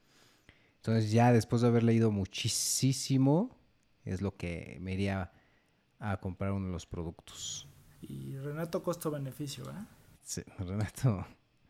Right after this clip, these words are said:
Speaker 1: si, dice, "Si me lleno, ese es el que pago".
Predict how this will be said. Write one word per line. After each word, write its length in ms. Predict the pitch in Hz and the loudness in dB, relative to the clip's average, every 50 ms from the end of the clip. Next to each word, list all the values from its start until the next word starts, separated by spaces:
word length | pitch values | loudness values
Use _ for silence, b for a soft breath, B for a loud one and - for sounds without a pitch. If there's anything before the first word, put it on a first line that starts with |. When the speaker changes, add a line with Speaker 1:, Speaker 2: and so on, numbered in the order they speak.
| b b b b b | b b b b b
Speaker 1:
si, 180 | - - 110 104 | -4 -4 -4 -2
dice, 240 | 95 110 98 113 | -2 -2 -2 -2
"Si 200 | 104 - - 107 | -2 0 0 2
me 140 | 107 104 104 | 2 2 2
lleno, 420 | 101 117 131 139 151 165 170 160 147 | 2 2 2 4 4 4 4 4 2
ese 160 | 135 131 131 | 2 0 -2
es 80 | 117 | -2
el 120 | 110 101 92 | -4 -6 -2
que 120 | - 104 92 | -2 -2 0
pago". 400 | - 107 104 101 95 92 82 | 2 2 2 2 2 0 -4